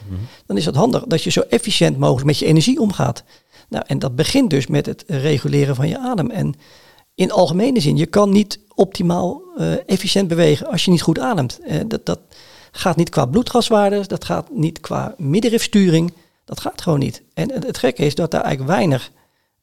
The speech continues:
Speaker 2: eh, op getraind of op gelet wordt. En dat is super praktisch.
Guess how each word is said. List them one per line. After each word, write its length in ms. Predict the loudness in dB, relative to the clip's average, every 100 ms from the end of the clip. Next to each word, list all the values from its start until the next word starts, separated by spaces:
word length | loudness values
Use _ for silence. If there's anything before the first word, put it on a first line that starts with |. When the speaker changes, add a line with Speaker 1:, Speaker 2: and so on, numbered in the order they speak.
| -10
Speaker 2:
eh, 160 | -8 -6
op 180 | -6
getraind 460 | -6 -6 -2 0 0
of 100 | -2
op 140 | 0
gelet 260 | 0 -2 -4
wordt. 260 | -6 -8 -10 _ _ -20 -20 -8
En 140 | -2
dat 100 | 0 -2
is 120 | -4 0
super 260 | 0 0
praktisch. 540 | 0 -2 -2 -6 -6